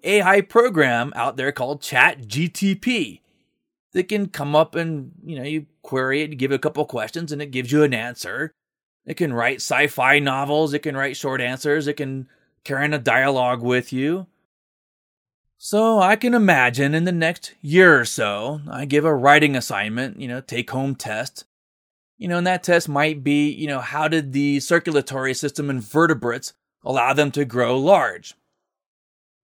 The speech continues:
Tyrannosaurus rex, Brontosaurus, and, you know, blue whales. And these are huge organisms. Why'd they get so big?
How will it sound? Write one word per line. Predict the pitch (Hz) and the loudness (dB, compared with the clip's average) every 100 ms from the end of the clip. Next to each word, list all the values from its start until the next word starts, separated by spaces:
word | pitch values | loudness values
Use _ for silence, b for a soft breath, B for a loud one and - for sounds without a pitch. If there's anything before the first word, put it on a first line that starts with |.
| _ _ _ _ | _ _ _ _
Tyrannosaurus | - 135 139 139 147 139 131 135 | -4 2 2 2 0 2 0 -2
rex, | 131 127 - | 0 0 -4
Brontosaurus, | - 135 139 123 - 131 127 123 | -2 0 0 -4 -4 -4 -4 -4
and, | 123 113 110 104 | -4 -4 -6 -10
you | 120 | -12
know, | 98 101 104 _ - | -12 -14 -20 _ -12
blue | 101 156 127 | 0 4 4
whales. | 147 170 87 107 | 4 2 0 -12
And | 110 | -14
these | 143 135 | -14 -14
are | 117 | -14
huge | - 240 202 123 | -8 -4 -4 0
organisms. | 180 233 135 90 92 98 | 0 0 -4 -8 -14 -14
Why'd | 120 208 | -8 -8
they | 240 | -8
get | 214 254 | -12 -10
so | 262 220 | -8 -6
big? | 285 165 - | -4 -6 -8